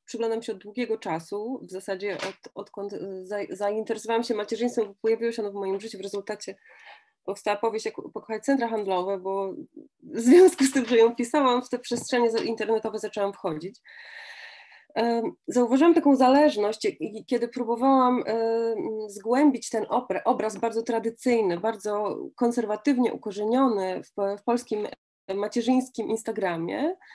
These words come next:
e, zaczęłam się zastanawiać, skąd też, e, akurat ten trend w Polsce chwycił. E, ja chciałam zwrócić uwagę na to, że, że, że pojęcie tej, e, momfluencerki, czyli, e, osoby, która aktywnie udziela się w internecie, w mediach społecznościowych,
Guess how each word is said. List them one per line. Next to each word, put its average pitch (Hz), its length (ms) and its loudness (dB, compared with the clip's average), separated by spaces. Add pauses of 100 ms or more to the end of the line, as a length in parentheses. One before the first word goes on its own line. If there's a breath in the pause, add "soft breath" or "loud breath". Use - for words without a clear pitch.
(460 loud breath)
e, 220 280 -2
zaczęłam 294 240 4
się 277 80 0
zastanawiać, 269 320 2
skąd - 380 2
też, - 420 -4
e, 214 200 -6
akurat 254 340 -4
ten 269 200 6
trend 247 240 0
w - 60 -20
Polsce 226 400 -6
chwycił. 190 720 -4 (680 loud breath)
E, 208 360 -2 (200)
ja - 80 -4
chciałam 311 200 4
zwrócić 294 260 -2
uwagę 262 340 2
na 247 120 4
to, 262 120 -2
że, 226 340 -4
że, 220 280 -4
że 240 100 -6
pojęcie 262 400 2
tej, 220 220 -2
e, 208 420 -8
momfluencerki, 233 1040 0
czyli, 208 240 -6
e, 202 220 -4
osoby, 247 360 0
która 226 160 -6
aktywnie 226 320 -2
udziela 220 260 -2
się 214 200 -10
w - 60 -20
internecie, 226 440 -4
w - 20 -8
mediach 214 220 -6
społecznościowych, 226 800 -6